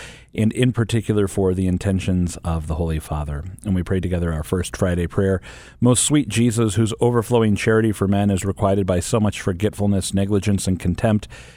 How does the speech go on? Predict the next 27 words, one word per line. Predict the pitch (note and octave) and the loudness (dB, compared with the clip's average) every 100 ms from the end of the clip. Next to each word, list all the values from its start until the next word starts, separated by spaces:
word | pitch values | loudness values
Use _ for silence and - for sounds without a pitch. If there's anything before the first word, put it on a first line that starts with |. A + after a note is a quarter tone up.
| _ | _
behold | B2 A#2+ C#3 | 0 2 2
us | B2 | 0
prostrate | - B2+ A#2+ - A#2+ - | 0 2 2 2 0 0
before | G2 B2 A#2 | -2 2 2
you, | A2 A2 | 4 2
eager | - A2+ B2+ | 0 0 0
to | - | 2
repair | A2+ F#2+ A2+ A2+ | 0 2 2 2
by | G#2 F#2+ | 2 2
a | |
special | F2+ - G2+ G#2+ G2+ | 0 -2 -2 -2 0
act | G2 G2 | -2 -2
of | F#2+ | 0
homage | G2 G2+ - | 0 0 -2
the | - | -8
cruel | - B2 B2 | -2 0 2
indifference | A2+ A2+ - G#2+ - | 0 0 0 -2 -2
and | - G2 | -2 -2
injuries | G#2 G#2+ G#2+ G2+ G2+ - - - - | 0 2 2 2 0 -4 -16 -20 -4
to | A#2 | 0
which | A#2 G2 | 2 2
your | A2+ G#2+ | 2 4
loving | G2+ G2+ G2 | 4 2 2
heart | F#2+ G2 - | 2 0 0
is | G2 F2+ | -4 -2
everywhere | F2 F#2 F2+ F2 | 0 0 2 0
subject. | - E2+ F#2 D#2 - | -2 -2 -2 -4 -8